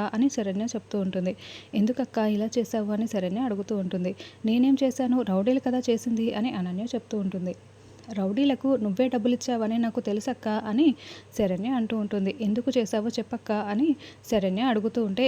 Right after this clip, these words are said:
"నీ మంచి కోసమే" అని అనన్య చెప్తూ ఉంటుంది. "నేను ఈ ఇంటి కోడలైతే నాకు జరిగే చెడేంటో చెప్పక్క" అని శరణ్య అడుగుతూ ఉంటుంది. "ఇప్పుడు నేనేమి చెప్పలేను, ముందు ముందు నేను ఎందుకు ఇలా చేశానో నీకే అర్థమవుతుందిలే" అని అనన్య కోపంగా అక్కడి నుంచి వెళ్ళిపోతుంది. ఇక మరోవైపు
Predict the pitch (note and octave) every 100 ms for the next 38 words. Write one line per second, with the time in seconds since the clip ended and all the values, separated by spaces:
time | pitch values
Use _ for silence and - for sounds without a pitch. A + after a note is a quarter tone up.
0 | A#3 G3+ B3+ C4+ B3 C4 B3 A#3+ A#3+ A3
1 | A#3+ C#4+ G3 F#3+ F#3+ B3 A#3+ - G#3 G3
2 | G3 F#3+ - - - - A3 G3 C4 B3+
3 | A#3 A#3 C#4 C4+ B3 B3 G3+ A#3+ A#3+ G#3
4 | A#3 G#3 G3+ A#3+ B3 A3 A3 A#3 A#3 A3+
5 | A#3 - G#3+ G#3+ A3 C4 C4+ G#3+ F#3+ F#3
6 | B3 G#3 G#3 G#3+ F#3+ F#3 F#3 - - -
7 | - - B3 B3+ A#3+ A3+ A3 G#3+ A#3 B3+
8 | A3+ A3+ A3 G#3+ G3+ G3 B3+ B3+ A#3 B3
9 | A#3+ B3 F#3 F#3+ A#3+ C4 B3+ B3+ A#3+ A3+
10 | G#3+ A3+ G#3+ - A3+ G3 A3 A3 G#3+ G#3
11 | G#3 - G#3+ C4 G#3+ F#3 F3 G#3+ C4 A3
12 | G3 F#3+ A#3 A3 G#3 G3 F#3+ A#3 G3+ G3+
13 | F#3+ G3 F#3 G3+ - - - - - -
14 | G#3+ G#3+ F#3+ G3 C4+ C4 -